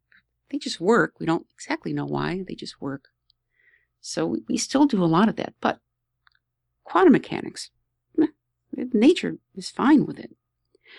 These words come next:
So one thought is that if we, if we use quantum, quantum computers in the future, we can use nature's own methods of actually coming to these, uh, dealing with these, these more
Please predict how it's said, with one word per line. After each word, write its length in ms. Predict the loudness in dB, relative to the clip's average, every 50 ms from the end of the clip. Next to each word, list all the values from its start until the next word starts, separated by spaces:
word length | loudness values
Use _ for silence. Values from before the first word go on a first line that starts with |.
| -20 -20 _
So 280 | -8 -2 2 4 4 4
one 480 | 4 4 2 4 4 6 6 6 4
thought 280 | 2 0 0 0 0 0
is 180 | -2 -4 -4
that 100 | -6 -8
if 140 | -10 _ -10
we, 100 | -8 -8 -8 -10
if 80 | -14 -12 -10
we 80 | -8
use 320 | -6 -6 -6 -6 -6 -8 -10
quantum, 440 | -10 -4 0 0 2 2 2 0 -2 _ _ _ _ _ _ _ _ _
quantum 300 | -6 -2 0 2 2 0
computers 440 | -2 -6 -4 -2 0 0 0 0 0
in 60 | -2
the 60 | -4
future, 380 | -4 -4 -6 -6 -6 -4 -4 -2
we 120 | -2 -2
can 360 | -2 0 0 0 -2 -4 -8 _ _ _ _ _ _ _ _ _ _ _ 2
use 300 | 4 4 4 4 4 4
nature's 640 | 6 6 6 6 6 4 2 0 -2 -2 -2 -4 -2 2
own 260 | 4 4 6 6 4 2
methods 560 | 0 -2 -4 -4 -6 -6 -8 -8 -14 -16 -16 _ _ _ _ _ _ _ _ _ _ _ -6 -2
of 100 | 0 2
actually 340 | 2 0 0 -2 -6 -8
coming 460 | -8 -6 -2 2 4 4 4 4 2 -2
to 160 | -4 -6 -6
these, 480 | -4 -4 -4 -4 -6 -8 -10 -12 -18 -20 _ _ _ _ _ _ _ _ _ _ _ _ _ _ _ _ _ _ _ -6
uh, 60 | -6 -6 -2
dealing 340 | 0 4 6 6 6 6 6
with 120 | 4 2
these, 240 | 0 -4 -6 -8 -14 _ _
these 280 | -16 -12 -10 -10 -6 -4
more 220 | -4 -4 -4 -6